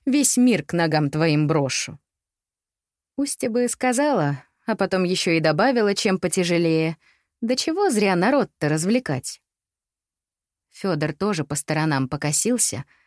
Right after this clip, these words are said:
боярышень любопытствующих увидел, рукой махнул. "А вам тут чего надобно? Прочь подите!"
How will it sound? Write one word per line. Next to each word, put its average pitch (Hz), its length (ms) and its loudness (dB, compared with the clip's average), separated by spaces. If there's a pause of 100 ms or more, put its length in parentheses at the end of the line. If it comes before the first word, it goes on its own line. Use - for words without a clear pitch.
(180)
боярышень 180 640 0
любопытствующих 170 1000 0
увидел, 175 460 0 (120)
рукой 214 320 0
махнул. 254 540 2 (880)
"А 330 160 2
вам 247 240 4
тут 262 180 -2
чего 277 280 2
надобно? 226 560 2 (420)
Прочь - 380 0
подите!" 240 520 0